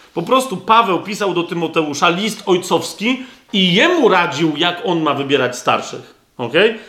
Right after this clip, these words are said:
A nie pisał do całego Kościoła, przekazując im uniwersalną zasadę. Ja też nie mówię, że to jest w ogóle nieważna zasada.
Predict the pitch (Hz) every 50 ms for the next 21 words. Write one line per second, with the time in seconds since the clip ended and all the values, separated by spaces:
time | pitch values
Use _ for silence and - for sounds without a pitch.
0 | - - 139 156 196 - 349 302 330 370 339 226 233 233 - 214 208 208 185 185
1 | 180 185 - 151 - - 208 196 185 170 - 202 190 196 190 156 165 180 175 170
2 | 147 143 165 160 160 156 165 165 156 143 156 143 143 - 156 143 135 131 127 127
3 | 123 123 - - - - - 135 156 165 160 170 139 131 131 147 - - 214 165
4 | 147 165 202 214 226 226 180 190 175 156 151 - - - - 165 170 190 170 147
5 | 151 185 170 180 170 165 165 170 151 170 160 160 165 156 - 165 160 - 302 285
6 | 220 151 147 143 170 - - - - -